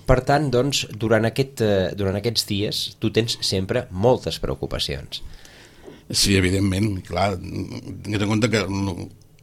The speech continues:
Speaker 2: tot el que hem comentat fins ara, el festival, com aquell diu, penja de mi.
Speaker 1: <laughs>
Speaker 2: O sigui, tot el que jo monto, torno a dir, dic jo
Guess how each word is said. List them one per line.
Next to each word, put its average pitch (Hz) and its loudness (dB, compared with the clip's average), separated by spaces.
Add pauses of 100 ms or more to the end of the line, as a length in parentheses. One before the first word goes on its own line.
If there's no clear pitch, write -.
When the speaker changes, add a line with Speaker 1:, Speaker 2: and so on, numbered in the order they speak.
(300)
Speaker 2:
tot 104 -2
el 95 0
que - 2
hem 104 2
comentat 98 0
fins 98 -2
ara, 107 -2 (840)
el 95 -4
festival, 104 0 (160)
com - -6
aquell 104 -2
diu, 131 -2 (800)
penja 117 6
de 98 4
mi. 117 6 (300)
Speaker 1:
<laughs> 92 0 (160)
Speaker 2:
O 92 -2
sigui, 98 0 (580)
tot 117 8
el 139 12
que 127 10
jo 120 12
monto, 104 6 (560)
torno 98 2
a - 2
dir, 90 0 (260)
dic 92 -6
jo 92 -2